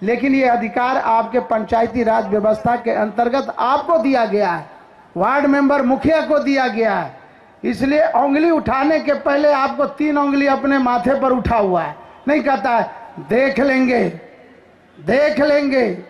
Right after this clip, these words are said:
तो क्या देख लीजिएगा? तो एक उंगली से दूसरे को धमकी दे रहा है, तो तीस, तीन, तीन उंगली तो आप ही के तरफ उठ रहा है, नहीं उठ रहा है।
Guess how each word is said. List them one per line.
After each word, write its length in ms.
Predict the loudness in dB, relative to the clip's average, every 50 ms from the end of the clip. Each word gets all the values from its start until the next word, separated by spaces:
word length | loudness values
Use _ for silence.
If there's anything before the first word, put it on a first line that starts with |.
| -20 -20 -20 -20 -20 -20 -12 -8 -8
तो 60 | -6
क्या 280 | -4 -2 0 0 0
देख 240 | 2 2 0 0 0
लीजिएगा? 520 | 0 -2 0 0 0 0 0 0 0 -2 0
तो 100 | 0 0
एक 240 | 0 0 0 0
उंगली 340 | 0 0 0 0 0 0 0
से 140 | 0 -2 -2
दूसरे 380 | -2 -2 -4 -2 -2 0 0 0
को 140 | 0 -2
धमकी 400 | 0 0 0 0 -2 -2 -4 -4
दे 180 | -2 0 0 0
रहा 100 | 0 0
है, 180 | -2 -4 -10 -14 -20 -20 -20 -12 -6 -6
तो 80 | -6
तीस, 440 | -6 -4 -4 -2 -2 -2 -2 -4 -2
तीन, 200 | -2 0 0 2
तीन 200 | 2 2 2 2
उंगली 260 | 2 2 2 2 2
तो 120 | 0 0 0
आप 220 | 0 0 0 0
ही 100 | 0 0
के 260 | 0 2 2 0 0 0
तरफ 280 | 0 0 0 0 0
उठ 220 | 0 0 0 2 2
रहा 280 | 2 2 2 0 0
है, 80 | 0 0
नहीं 160 | 0 0 2
उठ 180 | 0 0 0 0
रहा 260 | 0 0 0 0 0
है। 240 | -2 -2 -4 -6